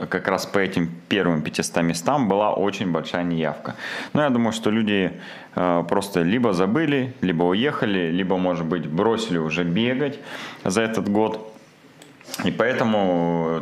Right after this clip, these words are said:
такая была большая неявка. Обычно неявка около восьми процентов на старт. Если вы не знаете, то знайте. А вот здесь была практически тридцать процентов. Про-, проводили мы в Гремячей Гриве.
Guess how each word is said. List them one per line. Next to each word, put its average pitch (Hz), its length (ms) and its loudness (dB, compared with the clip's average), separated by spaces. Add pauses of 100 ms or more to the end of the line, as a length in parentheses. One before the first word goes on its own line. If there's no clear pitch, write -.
такая 113 420 2
была 95 480 2
большая 87 420 0
неявка. 78 460 0
Обычно 139 420 0
неявка 107 1000 2
около 95 360 0
восьми 87 280 -2
процентов 92 560 -4
на 73 140 -2
старт. 127 400 -2
Если 87 240 -2
вы 85 60 2
не 85 100 0
знаете, 117 520 0 (340)
то 131 300 0
знайте. 71 380 -2 (600)
А 90 100 2
вот 82 140 4
здесь 104 180 2
была 85 240 2
практически - 560 -2
тридцать 82 320 -2
процентов. - 540 -2 (380)
Про-, - 200 -2 (440)
проводили 120 460 2
мы 104 380 2
в 90 60 0
Гремячей 117 420 2
Гриве. 98 400 2